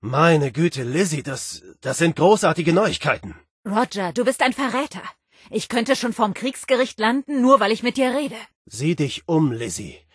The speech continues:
Speaker 1: Die Armee ist gefallen. Amerika ist gefallen. Ich weiß, du hast viele Fragen, aber wir müssen uns unterhalten. Ich habe in Mariposa einiges herausgefunden. Ich habe einen Wissenschaftler dabei, Doktor Takano.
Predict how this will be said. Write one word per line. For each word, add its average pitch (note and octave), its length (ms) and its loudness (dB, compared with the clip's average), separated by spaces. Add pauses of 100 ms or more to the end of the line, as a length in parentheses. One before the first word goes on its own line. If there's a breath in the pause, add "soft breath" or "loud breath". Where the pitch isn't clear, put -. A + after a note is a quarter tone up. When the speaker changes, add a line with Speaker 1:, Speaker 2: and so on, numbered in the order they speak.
(880)
Speaker 1:
Die D3+ 160 0
Armee D#3+ 420 4
ist - 180 -4
gefallen. B2+ 600 -2 (880)
Amerika D#3+ 680 2
ist - 200 -12
gefallen. A#2 520 -4 (580)
Ich C3+ 280 -6
weiß, C#3+ 300 0
du A2 120 -8
hast B2 220 -6
viele D3 260 0
Fragen, B2+ 560 -4 (180)
aber C3 240 -2
wir D3 100 2
müssen D#3 280 4
uns D3+ 140 4
unterhalten. D3+ 560 2 (520)
Ich G#2+ 200 -8
habe C#3+ 200 2
in C3+ 140 2
Mariposa D3+ 800 0
einiges D3+ 480 4
herausgefunden. C3+ 1040 -4 (160)
Ich B2+ 220 -4
habe E3+ 200 2
einen D3+ 200 2
Wissenschaftler C3 640 -2
dabei, A#2 380 -2
Doktor D3 300 0
Takano. C#3+ 600 2